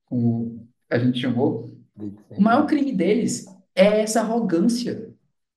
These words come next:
Speaker 1: de achar que eles sabem das coisas. Cara, todo mundo erra. Todo mundo tá, todo mundo tá aberto a erros. A pior coisa que você pode fazer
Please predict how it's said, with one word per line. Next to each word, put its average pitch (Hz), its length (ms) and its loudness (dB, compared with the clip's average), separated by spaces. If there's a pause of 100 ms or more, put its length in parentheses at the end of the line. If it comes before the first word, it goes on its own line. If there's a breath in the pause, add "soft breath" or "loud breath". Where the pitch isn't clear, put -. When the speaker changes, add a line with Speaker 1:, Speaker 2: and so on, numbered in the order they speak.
Speaker 1:
de 165 120 -4
achar 233 220 -4
que 240 80 -8
eles 254 140 -4
sabem 262 300 0
das 277 160 -2
coisas. 254 580 -6 (1600)
Cara, 240 480 -6 (200)
todo 240 220 -4
mundo 233 220 2
erra. 233 360 -10 (240)
Todo 214 180 -6
mundo 226 200 -8
tá, 226 100 -10 (340)
todo 190 160 -12
mundo 208 320 -6
tá 190 140 -12
aberto 165 280 -12
a 170 80 -10
erros. 131 340 -10
A - 40 -20
pior - 220 -10
coisa 180 200 -6
que - 60 -14
você 185 100 -12
pode 156 240 -12
fazer 123 440 -12